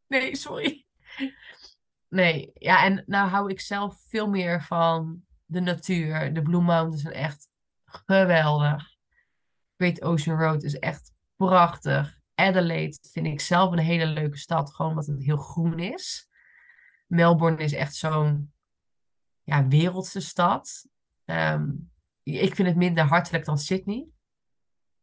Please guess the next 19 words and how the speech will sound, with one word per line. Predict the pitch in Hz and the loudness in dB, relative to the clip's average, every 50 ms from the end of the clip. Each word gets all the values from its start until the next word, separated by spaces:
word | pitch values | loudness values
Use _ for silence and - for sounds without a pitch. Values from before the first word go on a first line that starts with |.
| _ _ _ _ _ _ _ _ _ _ - - _ - - - - - _ _ _ _ _ | _ _ _ _ _ _ _ _ _ _ -20 -20 _ -20 -20 -20 -20 -20 _ _ _ _ _
Dus | _ - - - 170 175 170 - | _ -10 -6 -2 0 2 2 2
ik | 175 185 180 | 0 0 2
was | 185 180 | 2 2
blij | 156 175 180 175 | 4 6 6 6
dat | 170 170 | 6 4
we | 165 165 | 2 0
op | |
een | - - | -2 -2
gegeven | 180 170 170 165 | -2 0 0 0
moment | 156 156 156 143 | 0 0 0 2
weer | 151 151 | 2 2
door | 147 143 | 0 0
konden | 156 156 151 147 | -2 -2 -2 0
naar | 147 147 | 0 0
de | 139 139 135 151 | 0 0 0 0
Great | 147 143 143 135 | 0 0 0 -2
Ocean | 143 143 135 135 - - 147 143 143 143 | -4 -4 -4 -6 -8 -8 -6 -4 -4 -4
Road. | - - - - - - | -6 -8 -10 -14 -12 -8
Ehm, | - 151 - 71 69 - 65 65 | -6 -2 -2 -2 0 0 -2 -2